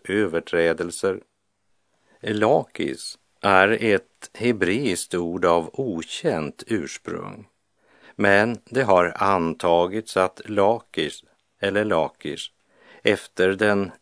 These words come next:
israeliska invandringen i Kanaan ändå relativt länge bestod som ett oberoende kananeiskt statssamhälle. Lakish låg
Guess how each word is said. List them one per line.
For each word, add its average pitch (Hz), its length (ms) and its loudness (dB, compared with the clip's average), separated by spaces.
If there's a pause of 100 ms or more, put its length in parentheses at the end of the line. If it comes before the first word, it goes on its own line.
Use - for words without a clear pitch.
israeliska 104 1000 0
invandringen 101 920 2
i 101 120 -2
Kanaan 92 720 2 (540)
ändå 107 600 2
relativt 120 760 -2
länge 104 560 -2
bestod 104 800 -6
som 92 280 0
ett 90 240 -4
oberoende 92 1200 -2
kananeiskt 90 1200 -4
statssamhälle. 80 1080 -2 (920)
Lakish 98 720 2 (460)
låg 92 460 2